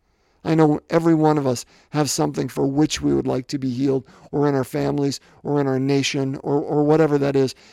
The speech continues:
And brothers and sisters, it is our duty to bring those people to him, to intercede on behalf of them, like we talked about was a week or two ago in one of those Gospels.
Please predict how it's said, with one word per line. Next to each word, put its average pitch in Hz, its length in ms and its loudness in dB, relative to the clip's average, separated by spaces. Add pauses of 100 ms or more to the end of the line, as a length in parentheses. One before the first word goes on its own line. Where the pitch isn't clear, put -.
And 151 120 -4
brothers 160 240 6
and 143 60 -4
sisters, 147 380 -2
it 160 100 2
is 151 140 0
our 139 140 0
duty 147 420 2
to 127 80 -2
bring 139 300 -4
those 127 280 -4 (320)
people 143 300 -4
to 131 240 -6
him, 117 180 -10 (220)
to - 100 -8
intercede 156 640 0
on 139 160 -4
behalf 135 360 -4
of 135 120 -8
them, 123 200 -6 (260)
like 156 180 -2
we 160 80 0
talked 143 300 -4
about 139 240 -4
was 139 200 -4
a 135 60 -6
week 139 260 -6
or 135 60 -6
two 135 260 -6
ago 127 340 -8 (640)
in 131 200 -4
one 135 140 0
of 127 80 -2
those 123 200 -4
Gospels. - 680 -12